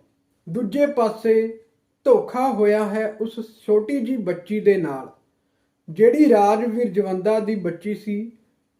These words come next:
ਉਹ ਬਾਰਾਂ ਤੋਂ ਤੇਰਾਂ ਸਾਲਾਂ ਦੀ ਸੀ।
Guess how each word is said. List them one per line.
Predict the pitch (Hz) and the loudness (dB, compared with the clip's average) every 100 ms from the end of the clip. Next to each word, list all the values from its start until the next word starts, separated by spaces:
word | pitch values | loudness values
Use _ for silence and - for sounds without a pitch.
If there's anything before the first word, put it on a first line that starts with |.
| _ _ - | _ _ 2
ਉਹ | 240 262 277 277 - 160 | 4 4 0 -2 -12 -2
ਬਾਰਾਂ | 202 220 262 294 | 0 2 0 -4
ਤੋਂ | 285 269 | -6 -6
ਤੇਰਾਂ | - 202 208 240 240 | 4 4 6 2 -2
ਸਾਲਾਂ | 175 175 175 | -4 -2 -4
ਦੀ | 160 147 | -4 -6
ਸੀ। | - | -8